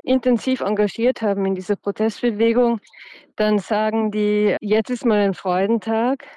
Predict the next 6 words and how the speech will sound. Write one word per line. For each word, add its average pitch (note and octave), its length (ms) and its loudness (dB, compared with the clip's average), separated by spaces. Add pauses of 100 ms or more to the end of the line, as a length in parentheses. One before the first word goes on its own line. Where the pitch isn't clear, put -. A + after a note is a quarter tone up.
jetzt G3+ 240 0
wird A3+ 160 0
gefeiert, A3 960 0
aber F#3+ 800 2 (120)
morgen G#3+ 540 2
geht's - 640 -4